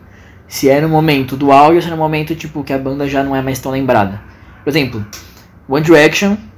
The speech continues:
foi, tipo, no auge, acredito eu. Eu não sou muito próximo da banda, mas pelo que eu vejo, pelo que eu vejo das minhas amigas comentando, pelo menos,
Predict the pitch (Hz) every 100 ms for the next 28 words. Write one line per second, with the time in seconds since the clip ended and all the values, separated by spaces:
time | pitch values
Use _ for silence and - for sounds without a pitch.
0 | - _ - 120 - 143 110 104 - -
1 | - - 104 117 127 147 151 - - 147
2 | 135 117 110 107 113 113 117 104 107 117
3 | 117 127 123 - 123 127 127 - - 127
4 | 123 120 139 147 135 127 110 - - -
5 | - - - - - - - 131 143 139
6 | 143 151 151 156 143 - - - _ _
7 | _ _ _ - _ _ - - - -
8 | _ - 151 165 165 160 165 165 170 160
9 | 160 160 156 156 156 156 156 156 156 156
10 | 156 147 139 139 139 165 - -